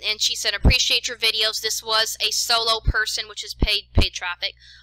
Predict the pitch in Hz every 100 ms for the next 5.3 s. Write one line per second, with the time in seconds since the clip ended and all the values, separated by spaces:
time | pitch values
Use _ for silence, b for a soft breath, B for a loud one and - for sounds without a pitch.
0 | B - 208 220 233 220 220 226 226 214
1 | 233 240 262 214 202 220 - 214 202 202
2 | 202 - - 190 - 190 - 190 185 214
3 | - - - 220 - 208 208 269 294 254
4 | - 254 220 - 226 - - 214 190 -
5 | - -